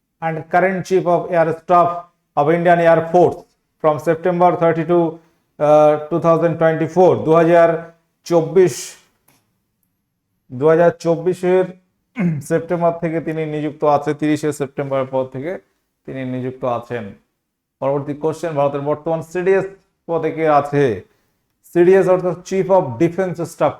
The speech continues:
টোটাল ডিফেন্স সিস্টেমের চিফ, আর্মি, এয়ার and নেভাল এদের উপরে তিনি আছেন।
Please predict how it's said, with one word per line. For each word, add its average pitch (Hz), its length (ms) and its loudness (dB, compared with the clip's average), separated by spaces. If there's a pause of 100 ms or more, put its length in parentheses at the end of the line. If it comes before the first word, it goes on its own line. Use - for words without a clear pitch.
টোটাল 180 260 2 (100)
ডিফেন্স 175 280 -4 (120)
সিস্টেমের 170 500 -8
চিফ, 156 180 -2 (920)
আর্মি, 165 340 0 (380)
এয়ার 170 220 4 (180)
and 156 180 -6
নেভাল 160 340 4 (920)
এদের 165 240 0
উপরে 151 240 2 (540)
তিনি 147 180 0 (120)
আছেন। 139 300 2